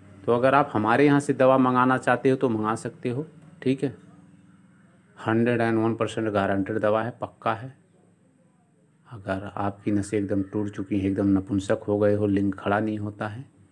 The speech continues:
तो आप हमारे यहाँ से दवा मंगा सकते हो। नॉर्मली सेक्स प्रॉब्लम की दवा भी हम भेजते हैं पोस्ट ऑफिस से तैयार करके, अगर आपको मंगाना है तो मंगा सकते हो, ठीक है।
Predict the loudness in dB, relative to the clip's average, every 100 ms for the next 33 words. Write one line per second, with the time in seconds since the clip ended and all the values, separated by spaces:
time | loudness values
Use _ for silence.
0 | _ _ _ _ _ _ -6 -6 -4 -4
1 | -2 -2 -4 -4 -4 -2 0 0 0 -4
2 | -8 -6 -6 -2 -2 -2 0 -2 -2 -8
3 | -8 -2 0 0 -4 -4 -2 0 2 0
4 | -4 -2 -2 0 -2 -2 -2 -4 -4 -8
5 | -4 -4 -4 -10 -10 -12 _ _ -6 -2
6 | -2 -4 -6 -6 -12 -8 -6 -4 -6 -4
7 | -2 0 0 -2 -4 -4 -2 0 -2 -4
8 | -8 -4 -4 -4 -8 _ _ _ _ _
9 | -2 -2 0